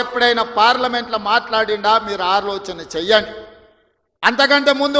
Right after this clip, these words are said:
మూడు సార్లు టీఆర్ఎస్ వాళ్ళని గెలిపించిండ్రు. వాళ్ళు గుండు సున్ననే ఈ కరీంనగర్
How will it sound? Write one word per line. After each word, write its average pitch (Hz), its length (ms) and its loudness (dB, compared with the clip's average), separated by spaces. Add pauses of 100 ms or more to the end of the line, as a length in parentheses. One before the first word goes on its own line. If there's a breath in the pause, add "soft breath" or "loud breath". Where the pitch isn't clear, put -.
(120)
మూడు 277 140 4 (100)
సార్లు 285 340 6
టీఆర్ఎస్ 277 480 6
వాళ్ళని 262 280 0
గెలిపించిండ్రు. 254 540 -4 (880)
వాళ్ళు 277 300 8 (160)
గుండు 269 200 0 (120)
సున్ననే 294 360 4 (120)
ఈ - 100 -4
కరీంనగర్ 262 480 0